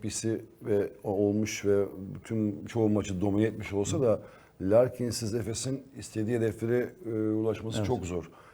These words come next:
Speaker 1: E, o yüzden onun psikolojik durumu çok önemli. E, o donuk yüz ifadesiyle, e, orada, e, bulunuyor, e, zoraki bulunuyor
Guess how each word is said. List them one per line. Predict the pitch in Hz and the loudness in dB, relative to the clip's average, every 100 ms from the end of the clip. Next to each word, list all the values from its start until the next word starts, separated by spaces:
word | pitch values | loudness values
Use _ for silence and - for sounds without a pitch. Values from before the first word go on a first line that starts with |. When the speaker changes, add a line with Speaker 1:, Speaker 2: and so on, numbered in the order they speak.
| - - | -14 -2
Speaker 1:
E, | 104 | 0
o | 98 110 | 2 2
yüzden | 113 110 117 - 113 | 2 2 0 -2 -2
onun | 120 147 147 - - - _ - | 2 2 2 -8 -20 -20 _ -14
psikolojik | - - 113 120 147 - - | -8 -2 2 4 2 -2 -4
durumu | 107 117 135 | 0 2 2
çok | 135 - | 0 -2
önemli. | 110 95 95 156 175 - - - - | 0 0 -2 -2 -4 -14 -20 -20 -12
E, | 92 95 92 85 | -4 -2 -2 -2
o | 117 101 | -2 0
donuk | 98 123 147 - | 2 2 2 0
yüz | 127 | -2
ifadesiyle, | 117 120 117 113 - 117 110 | 0 2 2 0 -2 2 2
e, | - - 110 | 2 -4 -2
orada, | 101 92 117 117 120 120 | 0 0 0 4 6 4
e, | - 135 120 110 101 | 2 -6 -2 0 2
bulunuyor, | 107 120 127 131 117 | 2 2 4 4 2
e, | - - - 120 110 98 98 101 | 0 -8 -14 -8 -4 -4 -2 -2
zoraki | 101 107 110 117 123 | 2 4 4 4 0
bulunuyor | 120 117 113 113 | 0 2 2 2